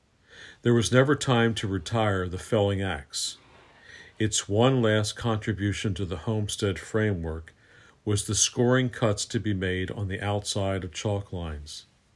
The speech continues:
The axeman stood on the log, as he did when bucking,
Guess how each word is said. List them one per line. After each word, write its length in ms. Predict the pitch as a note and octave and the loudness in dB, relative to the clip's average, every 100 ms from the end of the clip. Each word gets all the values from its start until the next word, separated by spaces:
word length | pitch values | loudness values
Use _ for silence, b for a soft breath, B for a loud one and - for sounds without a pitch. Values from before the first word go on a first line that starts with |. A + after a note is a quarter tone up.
| _ _ B B B B B B | _ _ B B B B B B
The 140 | A2+ | 2
axeman 560 | G#2+ B2 C3 - A#2+ B2+ | 6 6 4 0 0 0
stood 320 | B2 - A2 | -2 0 2
on 100 | B2+ | 2
the 100 | C3 | 2
log, 400 | B2 F#2 F2 F2+ - _ _ _ | 2 0 0 -4 -8 _ _ _
as 240 | G#2+ A2 - | 0 0 0
he 100 | A#2 | 0
did 260 | G#2 G2 | 0 -2
when 220 | E2 G2 | -2 -4
bucking, 400 | E2+ G2+ - D2+ | 0 -2 -2 -14